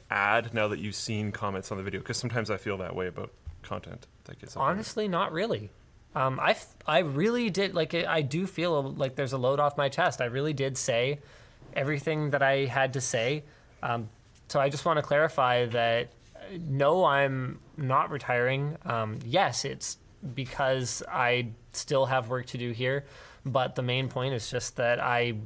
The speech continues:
Speaker 2: I'm gonna do it 'cause I wanna do it. I'm not gonna do it because I feel like I am, I am bound to it. Um, there, there, I went through a period for a long time where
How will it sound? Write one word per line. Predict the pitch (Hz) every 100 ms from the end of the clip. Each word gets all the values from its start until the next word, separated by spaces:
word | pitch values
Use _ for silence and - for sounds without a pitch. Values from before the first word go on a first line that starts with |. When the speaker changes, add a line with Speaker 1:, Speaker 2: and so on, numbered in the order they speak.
| - - - - - - -
Speaker 2:
I'm | 135 127
gonna | 143
do | 135
it | 139
'cause | 139 127
I |
wanna | 131 151 139
do | 113
it. | 104 - 180
I'm | 120
not | 120 117
gonna | 123 120
do | 120
it | 117
because | 135 123 127 117 110 104
I | - 117
feel | - 131 123
like | 120 117 -
I | 127 117
am, | 117 113 113 107 - - - -
I | - 123
am | 120 104
bound | 127 120 120 -
to | - 104
it. | 110 - 92
Um, | 156 110 107 107 107
there, | 131
there, | 120 120 135 131 -
I | 127
went | 120 127 127
through | - 147
a | 135
period | - 120 127 123
for | - 123
a |
long | 123 117 120
time | 123 120 131
where | 113 113 110